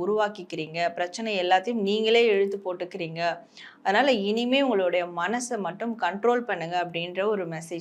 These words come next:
கொடுக்குறாரு. அது மட்டும் இல்லாம உங்களுடைய மனசு எந்த அளவுக்கு கலக்கம் இல்லாம ஒரு தெளிவடைஞ்சிருக்குதோ, அப்போ அந்த அளவுக்கு உங்களுடைய தேக ஆரோக்கியமும் மேம்படும். So உங்களுடைய உடல்நல கோராலு-, சாரி, உடல்நல கோளாறுகளும் சரிப்படும்.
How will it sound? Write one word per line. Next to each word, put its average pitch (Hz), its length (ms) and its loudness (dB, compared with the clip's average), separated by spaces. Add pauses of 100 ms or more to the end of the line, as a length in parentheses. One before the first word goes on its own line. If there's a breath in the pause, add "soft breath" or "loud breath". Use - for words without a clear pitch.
(140)
கொடுக்குறாரு. 156 460 -4 (440 loud breath)
அது 202 160 4
மட்டும் 220 320 4
இல்லாம 214 520 4
உங்களுடைய 190 520 -2
மனசு 214 440 -2
எந்த 208 300 -2
அளவுக்கு 220 720 -2
கலக்கம் 208 500 2
இல்லாம 185 380 0
ஒரு 180 360 0
தெளிவடைஞ்சிருக்குதோ, 208 1120 0 (440 loud breath)
அப்போ 190 400 4
அந்த 220 380 2
அளவுக்கு 233 480 4
உங்களுடைய 185 840 0 (240 loud breath)
தேக 233 320 6
ஆரோக்கியமும் 185 760 4
மேம்படும். 175 580 -2
So 185 240 -6
உங்களுடைய 175 720 -2
உடல்நல 208 560 2
கோராலு-, 175 540 2 (220)
சாரி, - 300 -20 (180)
உடல்நல 214 540 2
கோளாறுகளும் 202 680 4
சரிப்படும். 180 560 0